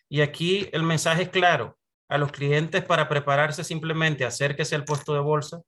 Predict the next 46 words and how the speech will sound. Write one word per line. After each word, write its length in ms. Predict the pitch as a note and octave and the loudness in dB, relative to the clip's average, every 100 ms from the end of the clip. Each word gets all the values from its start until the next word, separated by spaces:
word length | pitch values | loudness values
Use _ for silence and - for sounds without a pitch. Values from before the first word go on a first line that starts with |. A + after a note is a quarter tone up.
| _ | _
asegúrese 760 | - C3+ - C3 D#3 E3 E3 D3 | -4 -2 0 0 2 2 2 2
de 140 | C#3+ | 2
que 140 | C#3 | 0
si 180 | C3 C3+ | -2 -6
tiene 240 | C#3 C#3+ D3+ | -2 -2 -2
su 180 | D#3 | -4
cuenta, 360 | - D3+ D3+ D3 | 0 2 2 -2
su 160 | C#3+ C3 | -4 -4
cuenta 260 | C3 B2 | -4 -2
está 200 | C3+ - | -2 0
habilitada, 500 | C3+ C3+ C3+ C#3 C3+ | 0 0 0 2 2
está 200 | C3+ - | 0 -4
activa, 460 | B2 - E3 F3+ A#3+ _ _ - _ _ | -6 -4 -4 -4 -6 _ _ -20 _ _
o 140 | B2 A#2+ | -2 0
actívela 560 | A#2 - D3+ D#3 E3 | -2 -2 0 2 2
si 140 | D#3 B2+ | 0 -2
falta 440 | C3 C3 C3 C#3 | 0 0 0 0
cualquier 360 | C3+ B2+ C3+ B2 | 0 -4 -4 -4
documento. 720 | C3 D3+ E3+ F3 E3 F#3 F#3 _ _ | -4 0 2 0 -2 -8 -12 _ _
Y 100 | - | -2
el 100 | E3 | 0
que 120 | E3 E3+ | 2 0
no 160 | F#3 | 2
tiene, 340 | F#3 F#3+ G3 G3 | 4 4 4 0
perfectamente 1000 | - E3 - F3 - F3 F3+ F3 C#3 A#2+ | -2 -4 0 -2 0 0 0 0 -4 -6
puede 220 | C3 C#3 | -2 -2
entrar 260 | C#3 D3+ D3+ | 2 2 4
a 40 | |
la 140 | C#3+ | 2
página 400 | C#3+ C#3+ D3+ D3 | 4 2 2 -2
del 160 | C3+ B2+ | -2 -4
V 80 | C3 | -4
H 180 | C3 C3+ | -4 -4
D 100 | C3 | -4
León 180 | C3 | -4
Puesto 280 | C3+ B2+ C3 | -4 -4 -2
de 60 | C3 | 0
Bolsa 460 | C#3+ D#3 D3 E3+ - _ _ _ - | 2 0 0 -8 -12 _ _ _ -6
o 220 | B2+ C3+ | 0 2
en 140 | C#3 | 2
el 160 | C3 A#2+ | 0 0
de 300 | B2 B2 - | -2 -2 -4
El 160 | B2+ B2 | -6 -4
Popular 420 | B2+ B2 B2+ B2+ | -4 -2 -2 0
también, 500 | D3+ D#3+ E3+ F#3 F#3+ _ _ _ _ - | 0 2 2 0 -6 _ _ _ _ 0
y 400 | F3 F#3+ F#3+ | 2 2 0